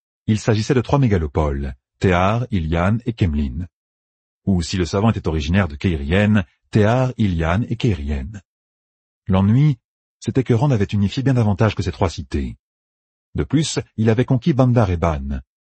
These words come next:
sans oublier qu'il aurait besoin de rallier les frontaliers à sa cause. Cela dit, il régnait, ou presque, sur trois pays. S'il avait renoncé à Andorre, le Keirienne, Liliane et Tehar étaient sous son contrôle,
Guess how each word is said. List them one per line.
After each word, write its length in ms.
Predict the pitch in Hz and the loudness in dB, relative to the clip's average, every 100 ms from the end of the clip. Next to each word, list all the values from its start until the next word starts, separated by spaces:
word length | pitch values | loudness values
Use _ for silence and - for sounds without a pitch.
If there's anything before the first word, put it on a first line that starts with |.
| _ _ _ - | _ _ _ -8
sans 200 | - 87 | -2 -2
oublier 260 | 73 85 120 | 0 0 2
qu'il 160 | 98 | 0
aurait 120 | 80 76 | 0 -2
besoin 240 | 80 104 | 0 0
de 60 | 82 | 0
rallier 260 | 80 104 | 0 0
les 80 | 80 | -2
frontaliers 400 | - 90 76 113 | -2 -2 0 0
à 80 | 87 | -2
sa 120 | 85 | -4
cause. 440 | - 71 67 - - _ _ _ _ _ _ _ _ _ _ _ _ _ _ | -4 -4 -6 -16 -20 _ _ _ _ _ _ _ _ _ _ _ _ _ _
Cela 260 | - 90 78 | -4 -2 0
dit, 260 | 76 160 131 - | 2 2 2 -2
il 180 | 98 90 | 0 2
régnait, 480 | 92 92 131 156 80 | 2 2 2 0 -4
ou 80 | 82 | -8
presque, 460 | - 120 131 - 120 | -2 2 2 0 -4
sur 140 | - | -2
trois 160 | 156 - | -2 -2
pays. 340 | 73 65 60 _ _ _ _ _ _ _ _ - | -4 -6 -10 _ _ _ _ _ _ _ _ -4
S'il 200 | 107 90 | 0 2
avait 180 | 87 | 2
renoncé 540 | 80 85 80 - 160 147 | 0 0 -2 -2 -2 -2
à 100 | 76 | -4
Andorre, 520 | 71 85 120 135 110 _ - | -2 2 4 2 0 _ -4
le 140 | 104 | -2
Keirienne, 600 | 98 139 110 98 139 165 117 | 2 2 2 0 0 0 0
Liliane 560 | 82 78 85 135 143 | -2 -2 0 0 0
et 140 | 120 85 | -2 -6
Tehar 540 | 78 76 107 131 117 | -4 0 2 0 -2
étaient 180 | 120 143 | -2 -2
sous 120 | - | -2
son 120 | 117 139 | -6 -4
contrôle, 580 | 87 98 78 64 92 | -4 -2 -4 -4 -12